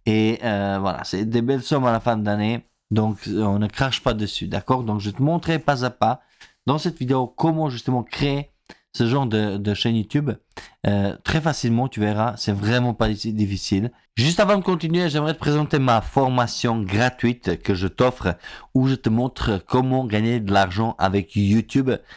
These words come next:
sans montrer ta tête. Donc, je vais te montrer comment lancer une chaîne YouTube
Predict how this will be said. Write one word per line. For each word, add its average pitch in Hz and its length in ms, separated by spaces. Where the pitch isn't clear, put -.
sans - 260
montrer 117 320
ta 95 140
tête. 85 240
Donc, 104 320
je 92 80
vais 110 100
te 107 140
montrer 120 260
comment 92 340
lancer 127 480
une 92 180
chaîne 143 280
YouTube 123 380